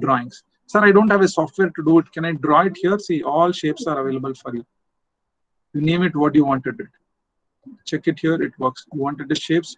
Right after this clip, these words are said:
see here. You name, it's fine. You can just draw it here and it works.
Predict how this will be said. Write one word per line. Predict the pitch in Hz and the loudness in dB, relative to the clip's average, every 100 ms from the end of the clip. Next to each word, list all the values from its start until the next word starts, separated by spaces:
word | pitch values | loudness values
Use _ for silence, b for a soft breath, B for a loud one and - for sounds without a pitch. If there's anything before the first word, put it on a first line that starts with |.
| _ | _
see | - 147 | -8 -6
here. | 147 156 _ _ _ _ _ _ _ - | -4 -8 _ _ _ _ _ _ _ 0
You | 160 | 4
name, | 160 190 220 - _ - | 6 6 6 2 _ -10
it's | 147 | -10
fine. | - 170 131 113 | -2 -2 -2 -4
You | 151 | -4
can | 151 151 | -2 -2
just | 143 151 135 120 | 0 0 -2 -4
draw | 135 135 | 0 2
it | 151 | 0
here | - 165 190 _ _ _ | -2 -4 -4 _ _ _
and | 170 131 | -10 -8
it | 131 | -8
works. | - - - - | -10 -10 -14 -20